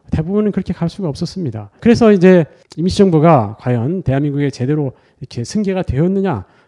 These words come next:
여기에 대해서는 논란이 많이 있을 수 있습니다. 인적으로는 계승이 안 돼요. 인적으로는 뭐 단절됐다고 볼 수 있습니다. 몇 사람 빼놓고는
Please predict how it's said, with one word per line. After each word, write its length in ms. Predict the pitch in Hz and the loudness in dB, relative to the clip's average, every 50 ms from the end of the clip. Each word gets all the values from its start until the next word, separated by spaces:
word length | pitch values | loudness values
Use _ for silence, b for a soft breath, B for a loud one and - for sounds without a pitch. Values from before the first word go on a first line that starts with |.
| b - | b -4
여기에 160 | 156 180 214 | -2 0 0
대해서는 280 | 202 196 185 233 226 202 | 0 0 0 0 0 2
논란이 360 | 147 151 175 190 202 240 240 | 4 4 6 4 4 2 0
많이 260 | 202 139 143 175 190 | -2 -4 -4 -4 -4
있을 180 | 147 - 185 170 | -6 -6 -8 -8
수 120 | - 170 | -8 -10
있습니다. 380 | 135 - 170 175 143 117 113 147 | -12 -10 -10 -10 -10 -10 -8 -4
인적으로는 540 | 185 214 233 - - 269 240 226 226 240 247 | -2 0 0 0 0 -2 0 0 2 0 0
계승이 320 | - - 151 - 208 220 208 | 0 -2 -6 -6 -4 -4 -4
안 180 | 113 104 101 | -6 -8 -8
돼요. 220 | 120 160 156 98 98 b b b b b b b b | -6 -6 -6 -8 -10 b b b b b b b b
인적으로는 460 | 170 - - 208 208 208 226 220 196 | -6 -2 0 2 2 4 4 4 4
뭐 160 | 175 160 139 | 2 2 0
단절됐다고 640 | - - - - 139 147 202 196 175 170 - 196 185 | -4 -6 -4 0 0 2 2 2 0 -2 -4 -4 -4
볼 120 | 151 147 139 | -4 -4 -6
수 120 | - 160 | -6 -8
있습니다. 480 | 139 - - 160 143 127 113 98 95 - b b b b | -12 -10 -10 -10 -10 -10 -10 -12 -16 -20 b b b b
몇 100 | 143 131 | -4 -2
사람 280 | - 202 196 190 170 | 0 0 0 0 0
빼놓고는 520 | - 196 196 196 185 - 139 117 110 123 | 0 0 0 0 -2 -2 -4 -4 -4 -6